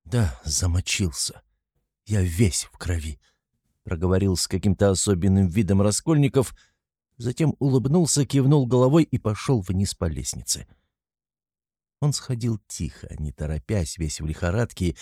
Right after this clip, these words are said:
и не сознавая того, полный одного нового необъятного ощущения, вдруг прихлынувшей полной и могучей жизни. Это ощущение могло походить на ощущение приговорённого к смертной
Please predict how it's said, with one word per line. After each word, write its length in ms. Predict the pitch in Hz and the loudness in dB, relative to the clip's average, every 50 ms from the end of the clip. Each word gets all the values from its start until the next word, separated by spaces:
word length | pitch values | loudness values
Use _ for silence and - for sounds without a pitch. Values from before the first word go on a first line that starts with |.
| - - - | -18 -8 -2
и 120 | 107 104 104 | 2 2 4
не 100 | 107 101 | 4 2
сознавая 600 | - - 104 90 98 110 113 120 123 113 107 - | 2 0 -2 0 0 0 2 2 2 2 2 2
того, 480 | - 110 104 101 123 139 135 123 107 - - _ | 0 0 0 2 2 4 4 4 2 2 -4 _
полный 400 | - 127 131 127 110 104 104 104 | 0 2 2 4 4 4 2 2
одного 600 | 101 - 107 98 101 107 104 104 104 101 117 107 | 2 0 -4 -2 0 2 2 2 2 2 0 0
нового 440 | 92 101 113 131 123 113 101 98 107 | 2 2 2 2 2 2 2 2 2
необъятного 720 | 101 101 104 104 101 90 98 113 110 - - 110 104 104 104 | 2 4 4 2 2 2 2 0 0 0 0 2 2 2 2
ощущения, 720 | 101 - - 104 - - - - 127 127 123 127 120 107 | 2 0 -4 -6 -6 -6 -4 -2 0 2 2 4 2 2
вдруг 440 | - - 117 110 120 120 - - _ _ _ _ _ _ | 0 -2 -2 -2 -2 -2 -4 -8 _ _ _ _ _ _
прихлынувшей 760 | - 92 - - - 123 131 123 107 107 95 - - - 104 | -4 -4 -4 -2 0 0 0 2 0 0 -2 -2 -4 -4 -4
полной 480 | - - _ 120 117 113 104 104 101 98 | -4 -4 _ 0 0 2 2 2 2 2
и 180 | - _ 101 | 0 _ -2
могучей 540 | 92 95 90 90 78 95 85 - - - 85 | 0 0 -2 -2 -6 -10 -10 -10 -8 -8 -8
жизни. 560 | 76 73 82 76 69 - - - 60 57 - _ _ _ _ _ _ _ _ _ _ _ _ _ _ _ _ | -8 -8 -8 -8 -8 -8 -12 -14 -16 -16 -16 _ _ _ _ _ _ _ _ _ _ _ _ _ _ _ _
Это 220 | 139 131 - 147 | -4 0 2 2
ощущение 640 | 135 123 - - 123 - - 156 147 131 131 131 123 | 2 2 2 0 -2 0 2 4 4 6 6 6 6
могло 320 | 120 123 123 110 127 135 - | 6 4 4 2 0 -2 0
походить 580 | - 117 - 131 120 104 143 143 104 - - | -2 -4 -2 -2 -2 0 0 -2 -2 0 2
на 140 | 120 127 127 | 4 4 4
ощущение 760 | 120 - - 120 104 - - 135 120 117 113 117 117 113 107 | 4 2 0 -4 -4 -2 0 2 2 4 4 4 4 2 2
приговорённого 800 | - - 110 101 107 110 110 110 110 110 104 101 107 107 101 104 | 0 0 -2 -2 0 0 0 0 0 2 2 2 2 0 -2 -4
к 80 | - | -6
смертной 640 | - - - 107 104 104 98 90 - - 107 104 101 | -6 -4 0 0 2 2 0 -2 -2 -2 -2 -2 -2